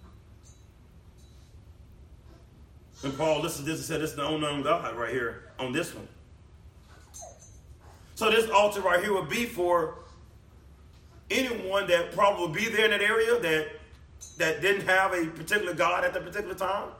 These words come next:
And they would say they don't know God. They know it's a God out there. They don't really know what it is. There would be an altar for them.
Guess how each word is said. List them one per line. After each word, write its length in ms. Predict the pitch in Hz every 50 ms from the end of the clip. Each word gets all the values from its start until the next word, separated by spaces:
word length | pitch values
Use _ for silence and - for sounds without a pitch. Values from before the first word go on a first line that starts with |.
| - - - - - - - - -
And 100 | 156 160
they 80 | 170 185
would 140 | 185 180 -
say 160 | - 196 190
they 140 | 170 180 190
don't 200 | 196 190 180 170
know 240 | 175 190 202 202 196
God. 220 | 196 190 196 185
They 80 | 175 165
know 160 | 175 196 196
it's 100 | 185 160
a 60 | 170
God 300 | - 180 180 190 190 190
out 180 | 190 190 190 190
there. 100 | 190 180
They 60 | 180
don't 220 | 185 185 185 180
really 120 | 180 175 170
know 180 | 175 185 190
what 120 | 185 185 180
it 80 | 185
is. 180 | 196 202 196 196 - - - - -
There 100 | - 180
would 140 | 202 202 165
be 60 | 190
an 80 | 202 -
altar 300 | - 175 190 - - 220
for 260 | 220 - 220 269 254
them. 200 | - 160 - -